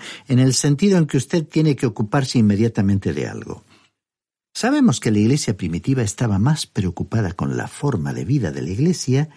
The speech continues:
y de que esa vida fuera un testimonio ante el mundo. En la actualidad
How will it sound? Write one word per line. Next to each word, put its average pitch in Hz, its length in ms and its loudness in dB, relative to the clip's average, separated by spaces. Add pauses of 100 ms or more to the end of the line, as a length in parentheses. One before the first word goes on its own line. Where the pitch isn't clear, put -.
(340)
y 151 100 0
de 156 140 0
que 208 160 2
esa 240 240 0
vida 190 320 4
fuera 156 480 0
un 170 160 4
testimonio 123 760 2
ante 85 260 -4
el 80 100 -4
mundo. 165 480 2 (880)
En 156 120 2
la 190 60 4
actualidad 196 560 2